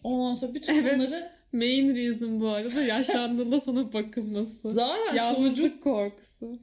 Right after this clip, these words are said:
Speaker 1: yere
Speaker 2: Ne
Speaker 1: attığı
Speaker 2: oldu?
Speaker 1: şey. <laughs>
Speaker 2: Ay, korktum bir şey oldu diye ya. Tamam, geç,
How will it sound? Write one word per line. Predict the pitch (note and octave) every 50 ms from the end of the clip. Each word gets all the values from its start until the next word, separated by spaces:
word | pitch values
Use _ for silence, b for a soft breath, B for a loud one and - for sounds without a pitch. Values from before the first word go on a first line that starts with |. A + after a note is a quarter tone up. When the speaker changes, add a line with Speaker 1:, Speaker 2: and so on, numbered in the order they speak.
| -
Speaker 1:
yere | F3 F3+ G3
Speaker 2:
Ne | A3+ A#3+
Speaker 1:
attığı | - C4
Speaker 2:
oldu? | C#4+ E4 F4 F#4 G#4 A4 A#4 B3
Speaker 1:
şey. | B3+ - F#4 D#4 - E4 F4+ C#4+
<laughs> | D4 A4 A#4+ - - - - - B4+ B4+ - - C#5+
Speaker 2:
Ay, | F#4 G4 - E4+ E4+
korktum | E4+ E4 D4+ D4+ D4+ - - G4 A4 A#4+ A#4
bir | -
şey | - - F#4+ F4+ D#4+
oldu | D4+ D4 C#4 C#4 A#3+ A#3+ C4 A#3 A#3
diye | B3+ C4 C4 C4+
ya. | C#4 E4+ A4 A#4 -
Tamam, | F#4+ F4 E4+ F#4 F#4+ E4+ D4+ C4
geç, | - D4 E4+ E4